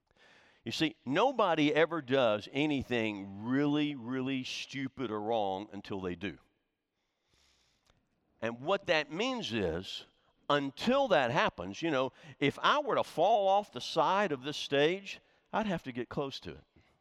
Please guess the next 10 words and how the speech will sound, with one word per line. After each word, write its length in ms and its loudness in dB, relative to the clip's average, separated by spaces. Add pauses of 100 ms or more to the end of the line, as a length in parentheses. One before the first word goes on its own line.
(1700)
And 160 2
a 40 6
lot 220 4
of 100 -4
people 460 -4 (420)
end 240 0
up 400 0
just 280 -10
making 500 0
one 380 0